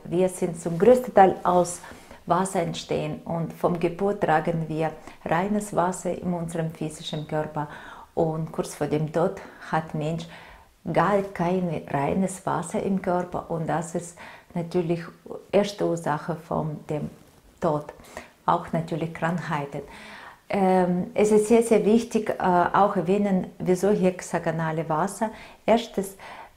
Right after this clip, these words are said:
äh, dieses Wasser hat, ähm, Eigenschaft, es verändert P-H-Wert.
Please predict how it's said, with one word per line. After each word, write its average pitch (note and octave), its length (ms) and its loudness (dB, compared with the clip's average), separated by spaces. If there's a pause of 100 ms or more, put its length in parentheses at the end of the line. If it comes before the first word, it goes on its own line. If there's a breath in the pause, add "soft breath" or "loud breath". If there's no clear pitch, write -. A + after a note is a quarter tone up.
äh, F3 680 4 (580)
dieses G3+ 360 0
Wasser G#3 560 4 (600 loud breath)
hat, G3 480 0
ähm, F3+ 440 2 (100)
Eigenschaft, G#3+ 760 2 (360 loud breath)
es F3 200 -2
verändert G3+ 600 4
P-H-Wert. E3 840 -2